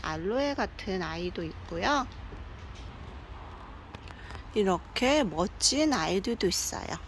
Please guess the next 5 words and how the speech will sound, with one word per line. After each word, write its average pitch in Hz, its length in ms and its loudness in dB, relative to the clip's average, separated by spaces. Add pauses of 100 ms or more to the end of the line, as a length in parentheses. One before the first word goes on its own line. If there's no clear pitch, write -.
(1400)
하나같이 240 800 2
다들 160 480 0
특이하고 233 1040 6 (220)
멋진 202 400 4
품종이네요. 180 960 4